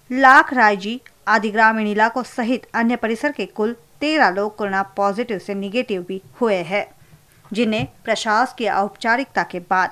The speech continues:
घर भेज दिया गया। इसी कड़ी में शनिवार को कोविड केयर के सेंटर पर शहर तथा ग्रामीण इलाकों के नागरिकों का रैपिड एंटीजन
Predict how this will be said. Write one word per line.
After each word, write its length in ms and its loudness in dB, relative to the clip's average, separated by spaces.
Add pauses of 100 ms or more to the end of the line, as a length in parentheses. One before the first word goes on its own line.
(160)
घर 220 -4 (180)
भेज 320 -4
दिया 200 -8
गया। 240 -6 (180)
इसी 220 -2
कड़ी 300 0
में 100 2
शनिवार 480 2
को 160 -2
कोविड 400 -6
केयर 320 -4
के 160 -8
सेंटर 480 -8
पर 220 -6
शहर 380 -8
तथा 280 -10
ग्रामीण 400 -4
इलाकों 340 -6
के 140 -10
नागरिकों 600 -4
का 160 -4 (360)
रैपिड 440 2 (120)
एंटीजन 480 -4